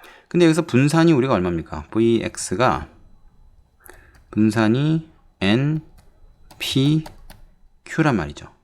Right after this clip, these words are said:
그래서 사분의 N인데, 자, 표준 편차가 삼이라고 했으니까 분산은 구겠네, 그죠? 그래서 N이 사고 삼십육이다.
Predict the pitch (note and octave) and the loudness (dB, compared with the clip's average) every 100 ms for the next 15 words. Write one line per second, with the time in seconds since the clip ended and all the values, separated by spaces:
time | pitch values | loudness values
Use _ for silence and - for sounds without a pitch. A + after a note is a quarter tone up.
0 | _ _ _ - E2 C3+ D#3+ - - - | _ _ _ -12 -6 -6 -6 -12 -18 -4
1 | A2 G#2 A2+ A2+ E2+ E2 F#2 F#2+ - _ | -2 0 0 -2 0 -2 -2 -6 -8 _
2 | _ - - - - - _ _ - D#2+ | _ -20 -20 -20 -20 -20 _ _ -4 -2
3 | D2 - F3+ G3 F#3+ F#3+ F3 - D#3 D#3 | -4 -2 -2 2 0 2 0 0 -2 0
4 | E3 C#3+ A2+ A#2 D3+ - A2+ A2+ A#2 D#3 | 0 0 -2 -4 -4 0 0 2 0 -2
5 | - G2+ E2+ G2+ F#2 D3+ - - - - | -2 -2 0 -4 -6 -10 -12 -20 -20 -20
6 | - - - - - - G#2 D3+ - F#2+ | -20 -20 -20 -20 -14 -4 -2 0 0 2
7 | G2 D#3 A3+ - - - - F#2+ F#2+ C#3 | 4 4 2 -2 -20 -12 -2 0 0 -2
8 | G3 - A#2+ A2+ B2 F#2 E2 F#2 - | -4 -4 -4 -2 0 0 -2 -4 -8